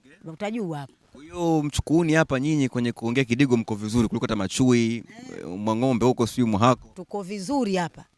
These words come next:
Speaker 2: Mchukuuni, ndio maana kila siku twasifiwa na twapata ushindi. Marehemu Mapachu pia hapa.
Speaker 1: Mm.
Speaker 2: Ule Msoma alikuwa atuchukua mpaka getini kwake, marehemu Mapachu.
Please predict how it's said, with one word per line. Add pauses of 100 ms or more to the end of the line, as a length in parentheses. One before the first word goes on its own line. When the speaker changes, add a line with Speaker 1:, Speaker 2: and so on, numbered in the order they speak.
(120)
Speaker 2:
Mchukuuni,
ndio
maana
kila
siku
twasifiwa
na
twapata
ushindi. (880)
Marehemu (480)
Mapachu
pia
hapa. (480)
Speaker 1:
Mm.
Speaker 2:
Ule
Msoma
alikuwa
atuchukua
mpaka
getini
kwake,
marehemu
Mapachu.